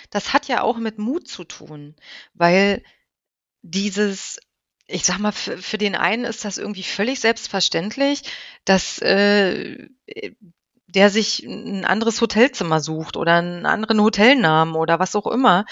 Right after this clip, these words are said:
Aber für eine andere Person ist das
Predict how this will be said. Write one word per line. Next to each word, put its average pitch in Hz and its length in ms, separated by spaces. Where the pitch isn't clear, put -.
Aber 180 600
für 202 380
eine 190 200
andere 240 240
Person 233 640
ist - 240
das 214 320